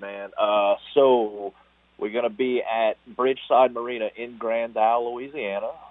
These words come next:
Same place as always. It's our seventh annual rodeo. Um, Friday, August nineteenth in the afternoon, we'll, we'll kick things off. The scales open,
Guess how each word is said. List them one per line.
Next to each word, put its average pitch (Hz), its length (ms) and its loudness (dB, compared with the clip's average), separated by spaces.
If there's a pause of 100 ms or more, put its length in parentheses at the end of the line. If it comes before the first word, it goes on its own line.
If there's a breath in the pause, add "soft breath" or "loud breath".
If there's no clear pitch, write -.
(140)
Same 107 180 -6
place 123 260 0
as 131 100 -4
always. 107 460 4
It's 104 160 -6
our 95 100 0 (160)
seventh 151 300 0 (100)
annual 143 460 -2
rodeo. 98 560 0 (240)
Um, 98 540 -2 (720 soft breath)
Friday, 147 360 6
August 139 420 -2
nineteenth 147 720 -8
in 123 140 -2
the 117 60 2
afternoon, 131 600 0
we'll, 127 160 -2 (160)
we'll 117 140 -2
kick - 260 -6
things 131 260 -2
off. 139 380 8
The 101 140 -8
scales 127 360 0
open, 123 540 -2